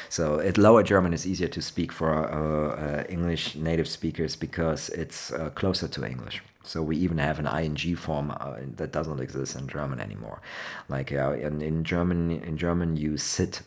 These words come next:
in front of a T V. Only in the Rhineland region, you are sitting in front of a, in front of a T V, like in English. So, but only we still have this. Other Germans don't talk like that, and it's, um, not seen as proper German if you sp-,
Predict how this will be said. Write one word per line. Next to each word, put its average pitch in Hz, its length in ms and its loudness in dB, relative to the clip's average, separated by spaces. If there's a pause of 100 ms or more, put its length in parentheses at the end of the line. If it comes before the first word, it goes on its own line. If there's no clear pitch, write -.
(100)
in 71 120 -8
front - 360 -6
of - 160 -10
a - 40 -8
T - 200 -8
V. 62 300 -10 (400)
Only 82 460 4
in 78 260 -2
the 78 100 2
Rhineland 76 520 0
region, 76 320 -2
you 73 160 -2
are 69 60 -2
sitting - 500 -4 (320)
in 69 100 -6
front 69 320 -4
of 64 160 -6
a, 62 280 -8 (360)
in 71 80 -10
front 71 260 -2
of - 140 -6
a 64 60 -6
T 69 160 -6
V, 69 180 -4
like 69 240 -2
in 67 100 -4
English. - 400 -8 (240)
So, 62 400 -6
but - 300 -10 (180)
only 85 280 2
we 80 240 0
still 80 300 -2
have 71 280 -2
this. 73 400 -6
Other 78 220 -6
Germans 73 360 -6
don't 69 200 -6
talk 78 240 0
like 76 160 -6
that, 73 240 -4
and 71 120 -6
it's, 71 300 -8
um, 73 600 -4 (1000)
not 85 220 0
seen 80 300 -2
as 69 140 -4
proper 78 380 -4
German 76 440 0
if 71 140 -8
you 73 80 -4
sp-, - 280 -12